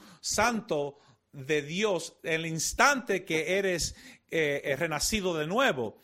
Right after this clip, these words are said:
Cuando tú confías en Él, Él se mueve adentro y tú tienes el mismo Espíritu de Dios. El Espíritu Santo no es un segundo, eh, de-, declaración, o, eh, bendición. No es que di-, años después lo recibe.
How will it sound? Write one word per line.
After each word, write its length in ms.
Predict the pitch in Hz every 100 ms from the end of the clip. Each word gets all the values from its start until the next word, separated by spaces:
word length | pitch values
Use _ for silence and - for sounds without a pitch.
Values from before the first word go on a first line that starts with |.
| -
Cuando 260 | 180 170
tú 160 | 165 247
confías 680 | 269 226 - 214 214 214 -
en 220 | 180 175
Él, 420 | 214 208 165 156 - -
Él 280 | - 240 247
se 180 | - 185
mueve 380 | 180 214 220 180
adentro 960 | 156 170 233 247 196 143 123 117 120 - -
y 100 | 170
tú 100 | 214
tienes 280 | 226 233 226
el 100 | 185
mismo 420 | 185 269 240 226
Espíritu 600 | 208 - 226 226 202 196
de 160 | 151 127
Dios. 400 | 143 151 120 - - - -
El 160 | 185
Espíritu 760 | 185 - 277 269 262 226 190 - -
Santo 340 | 233 233 208
no 160 | 190 233
es 160 | 247
un 140 | 262 240
segundo, 1080 | - 226 185 208 220 202 185 175 156 143 - - -
eh, 320 | 170 151 139
de-, 160 | 165 156
declaración, 580 | 160 175 165 151 - -
o, 160 | 165 170
eh, 380 | 160 143 131 - - - _
bendición. 840 | 147 175 180 147 202 220 165 139 135 -
No 100 | 180
es 120 | 240
que 180 | 262 240
di-, 240 | 180 156 208
años 340 | 185 226 214
después 340 | 185 - 214
lo 140 | 185 165
recibe. 640 | 156 - 208 190 139 143